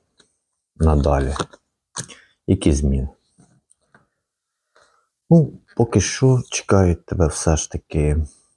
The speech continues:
ті самі проблеми, нестабільності, сварки з рідними, проблеми на роботі. От, що може і змінитися надалі?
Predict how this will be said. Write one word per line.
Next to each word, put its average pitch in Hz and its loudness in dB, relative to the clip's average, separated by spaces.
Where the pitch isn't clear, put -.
ті 78 0
самі 73 2
проблеми, 90 2
нестабільності, 76 0
сварки 71 -4
з 71 -6
рідними, 82 2
проблеми 73 -2
на 71 -2
роботі. 90 0
От, - -4
що - -2
може 90 4
і 78 2
змінитися 76 -2
надалі? 71 -2